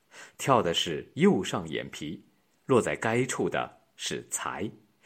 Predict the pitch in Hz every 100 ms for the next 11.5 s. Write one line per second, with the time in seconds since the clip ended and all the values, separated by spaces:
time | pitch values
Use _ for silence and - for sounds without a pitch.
0 | - 123 113 104 101 95 - 113 117 -
1 | _ - 156 92 - - - - 65 71
2 | 117 180 - - _ _ _ _ _ _
3 | _ _ _ _ _ 110 123 127 - 101
4 | - 117 90 78 87 73 - 98 82 90
5 | 92 - 78 - _ _ - - 113 123
6 | 127 - 160 123 80 - 190 101 127 98
7 | 85 117 80 - - - 101 - - _
8 | - - 120 120 110 110 151 87 - 131
9 | 135 82 90 - 73 - 107 87 85 -
10 | 117 104 67 73 - 82 104 113 - 64
11 | 76 104 85 69